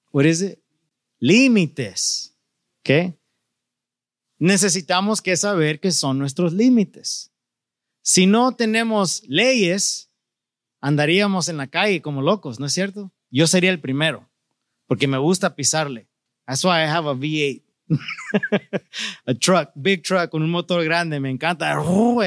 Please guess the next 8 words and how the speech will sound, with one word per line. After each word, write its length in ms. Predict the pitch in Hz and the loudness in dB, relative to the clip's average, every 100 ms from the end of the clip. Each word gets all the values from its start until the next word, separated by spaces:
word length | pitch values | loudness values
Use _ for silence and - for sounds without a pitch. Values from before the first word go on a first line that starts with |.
| 160 139 139 | -2 -6 -10
acelerarle. 760 | 127 151 135 139 175 151 113 _ _ _ | -8 -8 -4 -2 -2 -4 -12 _ _ _
Pero 440 | 175 170 151 - _ _ _ | 2 4 2 -2 _ _ _
tengo 240 | - 151 147 | -2 0 0
que 100 | 156 | -2
conocer 460 | 151 151 143 131 | -2 0 0 0
mis 160 | 143 151 | 0 2
límites, 720 | 196 220 175 104 92 - - _ _ _ _ _ _ | 4 2 0 -6 -10 -10 -14 _ _ _ _ _ _
right? 360 | 117 175 214 | -2 0 -4